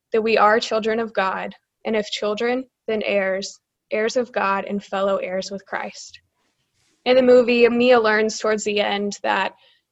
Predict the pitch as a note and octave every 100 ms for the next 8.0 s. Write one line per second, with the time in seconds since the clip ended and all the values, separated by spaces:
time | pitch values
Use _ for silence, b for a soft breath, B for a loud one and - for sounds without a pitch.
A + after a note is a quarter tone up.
0 | _ G3 G3+ G3+ G3+ A#3 A#3+ B3 B3+ G#3+
1 | A3 A3 G#3 - A3 G#3+ G#3 G3+ G#3 G#3+
2 | G#3 G3+ G#3 G3+ G3 - F#3+ G3 A3 G#3
3 | G3 - G#3 G3+ G3+ G3+ - G3+ G3+ G3+
4 | G3+ G3+ _ _ _ _ - G3+ G3+ G3
5 | - A3+ G#3+ G#3 G3 G3 G3+ A3+ G#3 G#3
6 | G3+ G3+ G3 G3+ G3 G3 G3 G3 G3 G3
7 | F#3+ F#3+ - - G#3 G3+ - G3+ G3 G3